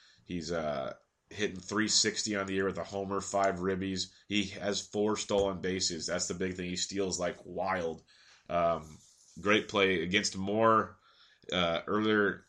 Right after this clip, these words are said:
last week, he was two for three with a double, a ribby, two stolen bases, twenty-six DraftKings points. Keep Chris Owings on your mind when you're building your lineups today, please.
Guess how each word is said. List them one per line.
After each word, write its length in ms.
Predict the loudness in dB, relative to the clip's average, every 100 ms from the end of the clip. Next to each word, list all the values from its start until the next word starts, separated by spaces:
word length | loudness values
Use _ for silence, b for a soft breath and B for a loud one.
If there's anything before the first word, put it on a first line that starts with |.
| -10
last 400 | 0 2 2 0
week, 240 | -2 -2
he 120 | -2 -4
was 120 | -2
two 180 | -2 -2
for 140 | -4
three 360 | -4 -2 0 0
with 160 | 0
a 60 | -4
double, 640 | -2 0 2 2 0 0
a 80 | -2
ribby, 540 | 2 0 0 -6 -8 -6
two 180 | -4
stolen 320 | -2 0 0 2
bases, 380 | 0 0 -6
twenty-six 540 | -6 -6 -4 -2 -2 -4
DraftKings 520 | -4 -4 -6 -14 -14
points. 320 | -14 -14 -16 _ _ _ _ _ _ _ B B B B _
Keep 240 | -4 -4 2
Chris 240 | 2 4
Owings 300 | 2 0 0
on 120 | -2
your 100 | -4
mind 260 | -6 -6 -6
when 80 | -12
you're 80 |
building 260 | -8 -8 -6
your 80 | -8
lineups 280 | -8 -10 -10
today, 180 | -8
please. 400 | -8 -10 -12 -14